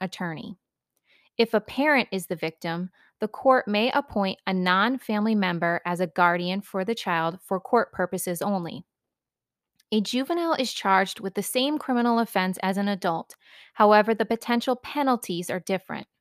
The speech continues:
The sooner you get a lawyer involved in your child's juvenile defense case, the sooner the lawyer can contact the state's attorney who will be prosecuting your child.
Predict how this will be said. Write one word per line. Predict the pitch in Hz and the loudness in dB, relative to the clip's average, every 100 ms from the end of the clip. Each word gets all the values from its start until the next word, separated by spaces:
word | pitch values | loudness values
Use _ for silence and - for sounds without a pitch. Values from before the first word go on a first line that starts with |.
| _ _ _ _ _ _ _ - | _ _ _ _ _ _ _ -8
The | 226 | -6
sooner | - 285 311 | -4 -2 -2
you | 311 311 | -2 0
get | 311 | 2
a | 320 | 2
lawyer | 262 220 226 | 4 4 4
involved | 233 220 196 180 175 - | 2 0 0 0 0 -2
in | 185 | -4
your | 180 | -4
child's | - 190 214 - | -2 0 -2 -4
juvenile | 214 202 214 220 | -4 -2 0 -2
defense | 226 202 175 170 - | -2 -4 -4 -6 -8
case, | - 165 - - _ _ _ | -8 -8 -10 -18 _ _ _
the | 220 | 0
sooner | 214 - 247 247 247 | 0 2 4 4 4
the | 240 | 4
lawyer | 208 196 202 | 4 2 2
can | 208 | -2
contact | - 190 196 226 220 | -2 -2 0 0 0
the | 233 | -2
state's | - 208 214 | 0 -2 -2
attorney | 208 180 170 170 | -6 -4 -4 -4
who | 175 185 | -4 0
will | 180 | 0
be | 165 175 | -2 -6
prosecuting | - 180 170 185 180 175 | 0 0 0 -8 -6 -4
your | 175 | -6
child. | 170 160 156 - | -8 -10 -10 -10